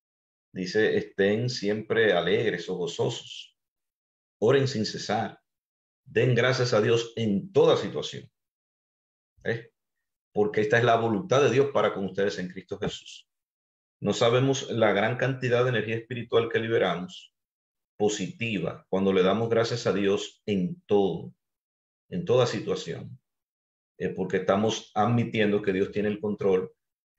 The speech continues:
y que a los que aman a Dios todas las cosas le, le obran para bien. Aunque en el momento nos duela, aunque sea difícil, yo creo que cuando lleguemos al cielo nos daremos cuenta que era exactamente lo que necesitábamos para salvarnos,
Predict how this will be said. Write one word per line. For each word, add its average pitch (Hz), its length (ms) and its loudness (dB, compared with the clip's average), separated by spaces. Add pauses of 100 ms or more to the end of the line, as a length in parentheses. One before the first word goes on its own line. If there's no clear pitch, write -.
(220)
y 120 180 -4
que 104 280 2
a 101 60 2
los 104 200 0
que 107 200 2
aman 135 260 2
a 113 60 2
Dios 127 200 0
todas 143 180 2
las 131 120 0
cosas 123 300 -6
le, - 180 -6 (220)
le 101 100 -4
obran 107 320 0
para 95 220 -4
bien. 82 360 -10 (920)
Aunque 98 200 -4
en 104 60 0
el 104 80 2
momento 110 420 2
nos 107 160 0
duela, 104 560 0 (920)
aunque 98 240 -4
sea 113 180 2
difícil, 113 640 -6 (760)
yo - 120 -6
creo 117 140 -2
que 120 100 -2
cuando 117 220 2
lleguemos 110 460 2
al 107 100 -2
cielo 107 260 0
nos 104 140 0
daremos 101 380 -2
cuenta 101 500 -6
que 98 160 2
era 113 240 4
exactamente 131 800 -4
lo 107 200 -2
que 107 100 0
necesitábamos 113 880 -2
para 101 160 2
salvarnos, 98 540 -2